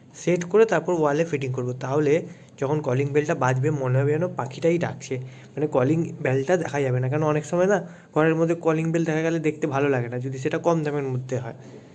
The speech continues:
তো আমার কলিং বেলটা বুলবুলি সাউন্ডের আছে এবং এই পাখিটাও লাগাচ্ছি আমি ওরকম টাইপের।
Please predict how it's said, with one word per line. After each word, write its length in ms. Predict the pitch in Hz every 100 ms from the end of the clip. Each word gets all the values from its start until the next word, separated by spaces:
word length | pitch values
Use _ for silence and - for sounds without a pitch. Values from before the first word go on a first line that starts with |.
| - -
তো 100 | 143
আমার 220 | 135 156
কলিং 340 | 135 156 160 160
বেলটা 240 | 165 170
বুলবুলি 480 | 160 151 156 165 170
সাউন্ডের 420 | 165 156 160 170 160
আছে 140 | 208 226 - - -
এবং 220 | 165 165
এই 60 | 165
পাখিটাও 420 | 131 127 160 175
লাগাচ্ছি 360 | 175 170 170
আমি 160 | 151 180 - - - - -
ওরকম 280 | 160 147 139
টাইপের। 380 | 123 113 131